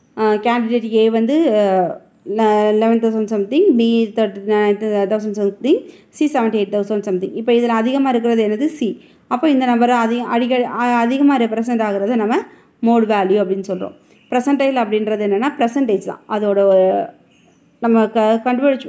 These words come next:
வச்சிருக்க வேரி-, வேரியபிள்ஸோட பெர்சன்டேஜ் என்ன அப்படின்னு சொல்லிட்டு ஃபைண்ட் பண்றது தான் பெர்சன்டைல். ஆ, அதுக்குரிய ஃபார்முலா L plus N point two five minus C F divided F into W. Of the distribution. இந்த மீன் மீடியனோட டி-,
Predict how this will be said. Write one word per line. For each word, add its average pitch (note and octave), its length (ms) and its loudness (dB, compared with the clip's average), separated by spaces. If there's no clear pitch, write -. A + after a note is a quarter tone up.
வச்சிருக்க A3+ 600 0
வேரி-, A#3+ 420 0
வேரியபிள்ஸோட B3 640 -2
பெர்சன்டேஜ் C4+ 460 2
என்ன A3 280 0
அப்படின்னு G#3 100 -6
சொல்லிட்டு G#3 360 -4
ஃபைண்ட் G#3 260 0
பண்றது F#3 220 -2
தான் C4 200 0
பெர்சன்டைல். A3+ 800 -2
ஆ, A3+ 340 0
அதுக்குரிய A#3 280 0
ஃபார்முலா A#3+ 340 -2
L A3+ 140 0
plus A3+ 300 -2
N A3 240 -4
point A3+ 260 -2
two A3+ 40 2
five A3 240 -2
minus G#3+ 320 -2
C A3 140 -2
F A3+ 80 -2
divided G3+ 420 -2
F G#3 180 -2
into G#3 320 -4
W. F3+ 420 -4
Of G3+ 100 -12
the G#3 80 -4
distribution. F#3 480 -6
இந்த A3 140 -2
மீன் C4 300 0
மீடியனோட A#3 480 0
டி-, A3+ 220 -2